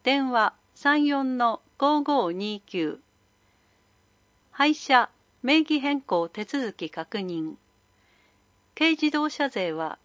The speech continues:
四月一日現在で、軽自動車、バイク、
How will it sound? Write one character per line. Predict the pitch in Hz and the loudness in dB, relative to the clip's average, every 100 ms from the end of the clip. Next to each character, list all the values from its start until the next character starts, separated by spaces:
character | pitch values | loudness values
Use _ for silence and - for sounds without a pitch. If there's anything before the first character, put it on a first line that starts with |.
| - | -16
四 | - | -8
月 | 269 311 - | -4 -4 -4
一 | 285 277 | -6 -2
日 | 277 262 262 | -2 -4 -2
現 | 277 254 | -2 -2
在 | 202 170 165 | -2 -4 -4
で、 | 160 151 - _ _ - | -8 -8 -12 _ _ 0
軽 | 302 | 0
自 | 285 277 | 0 -2
動 | 269 254 196 | -2 -2 -2
車、 | - 135 - _ _ - | -8 -12 -14 _ _ 0
バ | 262 269 | 2 2
イ | |
ク、 | - - 170 | -2 -12 -12